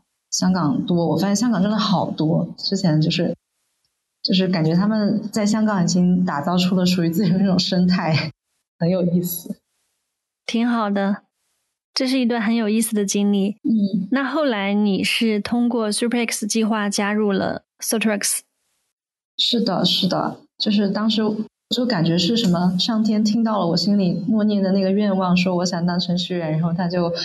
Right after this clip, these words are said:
Speaker 1: 把他们的招聘 link 推给了我，然后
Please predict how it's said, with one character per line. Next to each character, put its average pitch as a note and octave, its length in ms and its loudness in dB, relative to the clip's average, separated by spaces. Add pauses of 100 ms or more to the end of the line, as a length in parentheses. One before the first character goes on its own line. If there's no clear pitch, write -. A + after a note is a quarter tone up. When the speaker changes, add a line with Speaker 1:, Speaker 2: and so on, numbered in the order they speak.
(380)
Speaker 1:
把 D3+ 320 0
他 F3+ 160 0
们 F3+ 120 4
的 E3+ 200 2
招 F3 220 -2
聘 F3 380 0 (180)
link F3+ 340 2
推 F3+ 200 0
给 F3 180 2
了 D#3+ 120 2
我， D#3+ 240 0
然 D#3+ 140 0
后 D#3+ 360 0